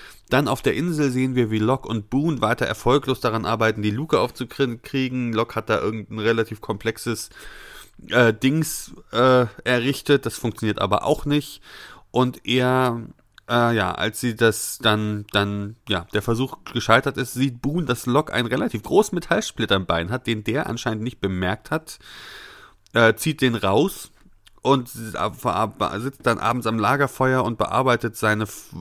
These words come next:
Ba-, sein Bein. Also erstens verbindet er die Stelle, findet dann auch noch, dass er andere Wunden hat, die er auch nicht bemerkt hat, was ihm natürlich gehörige Angst einjagt. Ähm,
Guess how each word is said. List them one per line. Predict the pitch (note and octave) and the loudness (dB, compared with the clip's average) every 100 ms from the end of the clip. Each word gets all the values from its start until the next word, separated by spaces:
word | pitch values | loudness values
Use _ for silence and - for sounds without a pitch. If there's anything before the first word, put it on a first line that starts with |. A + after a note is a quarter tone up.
| - - | -14 -2
Ba-, | - F#2+ | 0 0
sein | A2 A2 G#2 | 0 -2 0
Bein. | G2+ A2 C#3+ D#3 | 0 2 0 -2
Also | A#2 G2+ F#2 | -4 -4 -4
erstens | E2 - G#2 | -4 -6 -10
verbindet | - G#2 A#2+ A2+ | -8 -4 -4 -4
er | G#2+ | -4
die | C#3 | -6
Stelle, | D3 - C#3 D3 - - - - | -2 0 2 0 -2 -12 -20 -4
findet | B2+ A2+ | -2 0
dann | A2+ | -2
auch | A2+ | -4
noch, | A2+ | -6
dass | G#2+ G2+ | -6 -4
er | - | -4
andere | C3+ C#3+ B2+ | -2 -2 -2
Wunden | C3 B2+ | -2 0
hat, | B2 A#2 | -2 0
die | |
er | G#2+ | -2
auch | A2 - | -2 -2
nicht | D#3 - | -4 -2
bemerkt | C3 C3 C3+ - | 0 0 -2 -4
hat, | C#3+ - - _ _ _ _ _ _ _ - | -4 -4 -18 _ _ _ _ _ _ _ -12
was | A2+ G#2 | -10 -6
ihm | A#2 | -4
natürlich | A2 G#2+ - G#2+ G#2+ - - - - - - - | -2 -2 -2 -2 -2 -4 -20 -20 -20 -20 -20 -14
gehörige | A#2+ B2 A2 D#3 D#3+ B2+ | 0 2 4 2 2 2
Angst | - C#3 F3 - | 0 -2 -4 -4
einjagt. | F#2 F2 E2+ D2+ - - - _ _ _ - - - - - _ _ _ | -4 -4 -8 -10 -14 -18 -20 _ _ _ -20 -20 -20 -20 -20 _ _ _
Ähm, | B2+ B2 B2 B2+ B2+ A#2+ | 4 6 4 0 -2 -4